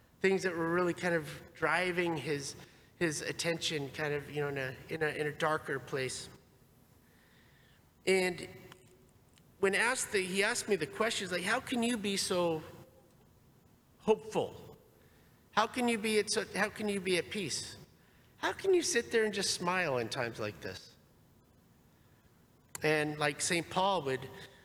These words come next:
would point out in his letter to the Romans, it's beautiful when I have the opportunity to just sit there and look at somebody and go, "Because I love God. God is with me. He has not left me alone.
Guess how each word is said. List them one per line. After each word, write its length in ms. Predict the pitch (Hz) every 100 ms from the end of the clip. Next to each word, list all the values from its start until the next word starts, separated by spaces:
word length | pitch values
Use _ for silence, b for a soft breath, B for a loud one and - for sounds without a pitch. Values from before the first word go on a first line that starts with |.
| - -
would 200 | 147 -
point 260 | 190 180
out 220 | 175 170 127
in 100 | 151
his 220 | 147 147 156
letter 180 | 156
to 140 | 160 160
the 80 | 135
Romans, 640 | 151 185 131 117 - - - - - - - - _ - - - -
it's 100 | -
beautiful 580 | - 196 233 233 214 196
when 140 | 185
I 100 | 170
have 240 | 160 170 160
the 120 | 160
opportunity 520 | 147 - - 160 151
to 40 | 139
just 200 | 147 -
sit 180 | 151
there 140 | 147 147
and 100 | 139
look 160 | 151
at 100 | 143
somebody 300 | - 147 143
and 80 | 139
go, 160 | 131 131 B B B B B B _ _ -
"Because 260 | - 196
I 120 | 196 240
love 280 | 196 196
God. 360 | 160 160 107 - - - - - - - - _ - _ _ - - - - - _ - - - - - - -
God 220 | 156 180 190
is 140 | 156
with 240 | 180 -
me. 80 | - - - - - -
He 80 | 160
has 160 | 147
not 280 | 170 196 -
left 220 | 160 -
me 120 | 151 143
alone. 380 | 131 139 101